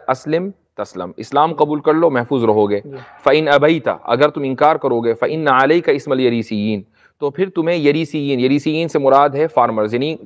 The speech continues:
Speaker 1: अ, किसान। चूँकि उस ज़माने में खेती बहुत होती थी यूरोप के इलाके में, इंडस्ट्री नहीं थी, तो ये जो जितने तुम्हारे यहाँ किसान हैं, इन सब का गुनाह तुम्हारे ऊपर होगा।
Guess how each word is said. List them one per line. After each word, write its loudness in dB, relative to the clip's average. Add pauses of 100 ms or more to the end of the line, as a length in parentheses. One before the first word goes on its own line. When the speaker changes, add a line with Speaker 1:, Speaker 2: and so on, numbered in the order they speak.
(120)
Speaker 1:
अ, 4
किसान। -2
चूँकि 0
उस 2
ज़माने 0
में 0
खेती -2
बहुत 4
होती -2
थी -4
यूरोप 2
के 0
इलाके 0
में, -2
इंडस्ट्री -2 (120)
नहीं -2
थी, -8 (520)
तो -2
ये 2
जो 0
जितने -4
तुम्हारे 0
यहाँ 2
किसान -2
हैं, -4
इन -4
सब 0
का 4
गुनाह 0
तुम्हारे 2
ऊपर 0
होगा। -2